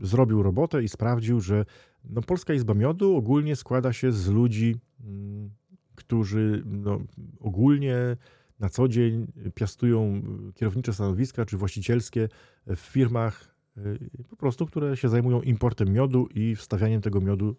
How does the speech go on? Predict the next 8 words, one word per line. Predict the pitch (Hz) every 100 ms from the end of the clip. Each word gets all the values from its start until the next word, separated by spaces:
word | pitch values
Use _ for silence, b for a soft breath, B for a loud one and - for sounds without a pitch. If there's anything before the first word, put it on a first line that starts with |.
| -
do | 107
sklepów, | - 123 - 87 - _ B B B B B B -
na | 104
przykład, | - - 82
tak? | - 127 - b b b -
E, | 101 104 104 110
no | 180
i | 262 254